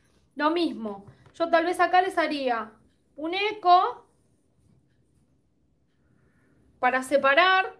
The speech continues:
Y acá podría ser, por ejemplo, un quilting de fo-, un qui-, un quilting de fondo. Miren, así. Y acá podría ser un micro quilting. Un quilting de fondo bien chiquitito. Solamente para ocupar el lugar.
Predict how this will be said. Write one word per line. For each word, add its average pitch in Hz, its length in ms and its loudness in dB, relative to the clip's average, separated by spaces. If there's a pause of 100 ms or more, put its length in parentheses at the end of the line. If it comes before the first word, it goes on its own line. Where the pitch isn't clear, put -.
(500)
Y 311 100 -4
acá 392 260 -2
podría 359 340 0
ser, 381 220 -6
por 370 120 -6
ejemplo, 370 520 -2
un 339 180 -6
quilting 359 380 -2
de 320 120 2
fo-, 311 300 -10
un 294 360 -10
qui-, 330 180 -8
un 320 220 -12
quilting 349 340 -6
de 302 120 -4
fondo. 220 440 -6
Miren, 208 280 -10
así. 339 580 -4 (1900)
Y 285 80 -4
acá 349 300 4
podría 359 300 2
ser 370 180 -4
un 359 120 -4
micro 330 380 0
quilting. 247 460 -8
Un 262 160 -8
quilting 320 340 -6
de 294 120 -2
fondo 427 480 -6
bien 370 180 -4
chiquitito. 359 640 -6 (680)
Solamente 381 640 -2
para 294 540 -2
ocupar 359 760 2
el 311 120 -4
lugar. 349 500 -2